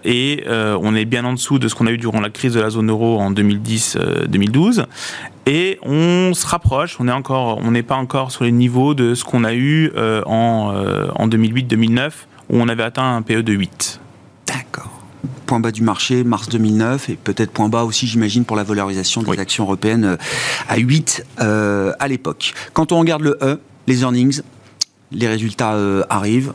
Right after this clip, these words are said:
Speaker 2: On, on a été jusqu'à présent à chaque fois surpris par la résilience et la bonne tenue, euh, des résultats des entreprises. Euh, et prenons d'ailleurs <laughs> cette question par l'angle positif d'une certaine manière. Est-ce qu'il y a matière à être encore surpris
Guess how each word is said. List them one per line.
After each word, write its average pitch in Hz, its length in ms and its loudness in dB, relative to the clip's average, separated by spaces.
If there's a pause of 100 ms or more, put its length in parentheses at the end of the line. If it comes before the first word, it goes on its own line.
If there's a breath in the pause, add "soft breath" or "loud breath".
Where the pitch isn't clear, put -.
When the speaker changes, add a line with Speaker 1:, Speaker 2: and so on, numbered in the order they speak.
Speaker 2:
On, 107 420 4
on 117 160 4
a 117 80 0
été 120 320 0
jusqu'à 123 360 0
présent 117 420 -2
à 113 60 -2
chaque 113 240 -2
fois 120 140 0
surpris 123 460 -2
par 104 160 -2
la 101 80 -2
résilience 104 680 -2
et - 20 -2
la 92 100 -2
bonne 110 260 0
tenue, 104 420 0
euh, 92 120 0
des 92 280 0
résultats 95 400 -4
des 92 340 0
entreprises. 135 560 0 (520 loud breath)
Euh, 110 160 0
et 139 100 2
prenons 160 380 0
d'ailleurs 131 480 2 (160 loud breath)
<laughs> 170 160 -2
cette - 260 -2
question 151 340 2
par 131 220 0
l'angle 143 420 2 (380 loud breath)
positif 170 540 2
d'une 139 120 4
certaine 123 320 -2
manière. 110 320 2
Est-ce 160 220 0
qu'il - 80 -2
y 147 40 0
a 139 40 -2
matière 139 380 -2
à 120 80 -2
être 117 160 -2
encore 131 260 -2
surpris 147 580 0